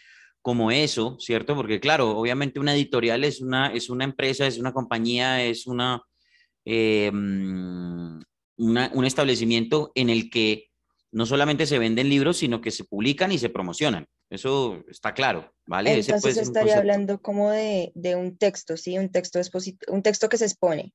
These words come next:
Speaker 2: argumentando algo.
Speaker 1: Ujú, puede ser, puede ser. Entonces, hab-, hablemoslo como género periodístico.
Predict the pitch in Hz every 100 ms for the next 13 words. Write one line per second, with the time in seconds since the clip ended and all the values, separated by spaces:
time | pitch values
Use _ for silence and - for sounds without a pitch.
0 | _ _ _ 180 185 185 175 175 170 170
1 | 156 - 214 - _ _ _ _ _ _
2 | _ 277 202 254 - - 147 135 - 107
3 | 131 330 - _ _ _ _ _ _ _
4 | _ _ 117 104 117 110 98 190 - _
5 | _ _ _ _ _ _ _ _ _ _
6 | _ - 131 160 160 214 - 160 156 165
7 | 160 165 226 254 247 175 135 - 185 170
8 | 175 175 139 117 113 113 98 - -